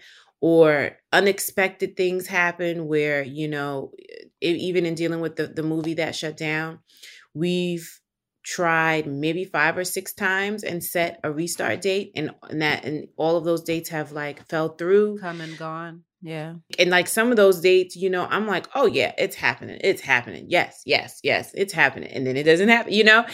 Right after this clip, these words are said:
Speaker 1: And so I don't have expectations. I hope for the best. I think I lead with positivity, but I'm also very clear that the journey is a journey.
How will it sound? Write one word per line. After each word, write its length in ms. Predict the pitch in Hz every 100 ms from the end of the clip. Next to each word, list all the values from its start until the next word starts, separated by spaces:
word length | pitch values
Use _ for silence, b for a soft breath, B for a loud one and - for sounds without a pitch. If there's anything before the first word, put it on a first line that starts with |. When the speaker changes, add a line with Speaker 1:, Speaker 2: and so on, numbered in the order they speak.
| B B -
Speaker 1:
And 200 | 196 196
so 600 | - 208 196 190 185 - _
I 80 | 165
don't 260 | 165 226 262
have 180 | 233 202
expectations. 1040 | 202 196 180 185 165 160 170 160 160 160 _
I 120 | 165
hope 320 | 165 170 214 -
for 100 | 190
the 100 | 165
best. 300 | 165 160 160
I 80 |
think 300 | 156 180 202 -
I 80 | 156
lead 200 | 160 180
with 160 | 175
positivity, 880 | 170 160 160 156 160 143 151 143 139 b b b
but 80 | 156
I'm 220 | 165 160 -
also 460 | 160 170 170 160
very 360 | 147 156 165 170
clear 380 | - 165 156 147
that 160 | 147
the 100 | 139 139
journey 320 | 165 196 202
is 100 | 180
a 80 | 165
journey. 480 | 156 143 143 143